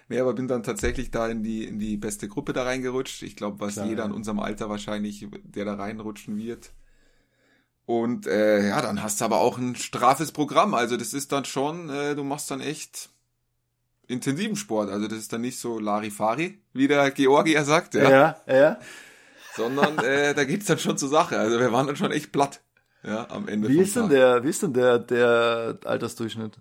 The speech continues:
Speaker 1: Also es ist ja so, dass, äh, diese Präventionskur steht uns Piloten zu, aber auch, äh, Feuerwehr, Bundeswehr, Polizei und so.
Speaker 2: Mhm.
Speaker 1: Gibt's auch welche. Und die
Speaker 2: Mhm.
Speaker 1: sind dann schon jünger auch, ja.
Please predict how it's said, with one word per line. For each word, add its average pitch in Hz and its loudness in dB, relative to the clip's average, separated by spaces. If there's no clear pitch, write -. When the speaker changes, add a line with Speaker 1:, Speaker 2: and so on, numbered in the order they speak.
Speaker 1:
Also 127 2
es 143 2
ist 165 2
ja 160 6
so, 147 2
dass, 139 2
äh, 113 4
diese 113 0
Präventionskur 127 -2
steht 131 -2
uns 104 -6
Piloten 127 0
zu, 147 -2
aber 101 -2
auch, 98 -4
äh, 98 -4
Feuerwehr, 98 -4
Bundeswehr, 101 -2
Polizei 95 -6
und 92 -8
so. 92 -10
Speaker 2:
Mhm. 123 -4
Speaker 1:
Gibt's - -10
auch 101 -2
welche. 95 -4
Und 104 0
die 139 2
Speaker 2:
Mhm. 101 -12
Speaker 1:
sind 120 -4
dann 113 -2
schon 113 -2
jünger 101 0
auch, - -12
ja. 87 -12